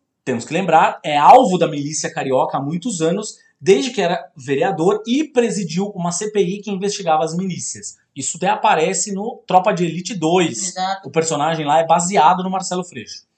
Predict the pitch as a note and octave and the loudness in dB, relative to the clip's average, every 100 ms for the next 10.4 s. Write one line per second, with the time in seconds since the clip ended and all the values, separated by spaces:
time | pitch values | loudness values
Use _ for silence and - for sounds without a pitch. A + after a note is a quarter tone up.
0 | _ _ _ _ - C3 F#3 A#3 G#3+ - | _ _ _ _ -2 4 4 2 -2 0
1 | F3+ F#3 E3+ G#3+ F3+ C#3 F#3 A3 F3 - | 0 0 0 0 0 0 -2 -2 -4 -4
2 | F3 F#3+ E3 - E3+ F3 A#3+ - D#4 D4 | -4 -4 -4 -4 -2 0 -2 -4 -6 -6
3 | - B3 - F#3 G3+ G3 F#3 - E3+ F3 | -8 -10 -2 2 2 0 -4 -6 -8 -6
4 | E3+ D#3+ E3+ - E3 D#3+ F#3+ D4 B3+ G#3+ | -6 -4 -4 -4 -4 -4 -6 0 6 10
5 | D#4+ E4 D3+ C#3 - - B2+ - C3+ C3 | 10 10 4 -2 -4 -6 -10 -10 -12 -16
6 | - C3 C3 - - _ _ - F#3 F#3 | -10 -8 -8 -14 -20 _ _ -4 0 0
7 | G3 A#3+ C#4+ A#3 F3 - D#3 - C3 C#3+ | 2 0 0 -2 -2 -2 -6 -8 -6 -2
8 | E3 C#3 F#3+ - A3+ A3+ B3 C4+ F#4 A#4 | 0 0 -4 -6 -4 -2 0 0 0 0
9 | A4+ G#4+ G#4+ - A3 F#3 A3+ D#4+ D#4 C#4 | 0 0 0 4 4 4 -2 -4 -4 -8
10 | G#3 C3+ F#2 - | -8 -10 -12 -18